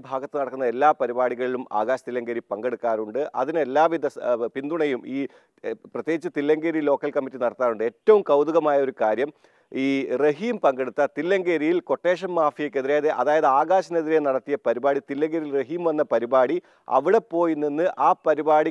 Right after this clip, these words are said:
കണ്ട് ആ പരിപാടി Facebook-ൽ ലൈവ് ഇട്ടിട്ട് ആകാശ്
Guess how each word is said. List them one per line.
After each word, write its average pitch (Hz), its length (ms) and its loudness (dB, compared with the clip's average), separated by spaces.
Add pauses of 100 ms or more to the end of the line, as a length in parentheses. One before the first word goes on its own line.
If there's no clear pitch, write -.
(140)
കണ്ട് 143 300 2 (100)
ആ 143 40 6 (120)
പരിപാടി 143 380 4 (100)
Facebook-ൽ 143 540 -4 (360)
ലൈവ് 170 300 6
ഇട്ടിട്ട് 143 340 -2 (340)
ആകാശ് 143 280 0